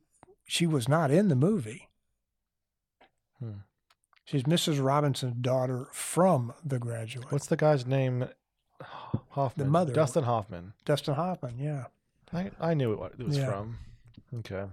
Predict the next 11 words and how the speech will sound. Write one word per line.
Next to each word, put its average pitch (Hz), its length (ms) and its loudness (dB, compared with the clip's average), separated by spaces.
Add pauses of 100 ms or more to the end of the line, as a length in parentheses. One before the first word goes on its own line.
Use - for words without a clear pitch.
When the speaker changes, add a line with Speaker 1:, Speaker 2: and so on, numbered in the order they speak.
Speaker 2:
well. 117 280 -10 (1400)
<laughs> - 40 -14 (1120)
John, 135 220 4
what 135 160 4
is 127 80 -2
a 113 80 -2
snap 120 400 0
streak? - 460 -6 (1600)
Speaker 1:
I, 113 220 -6 (300)
<laughs> - 280 -16
I - 100 6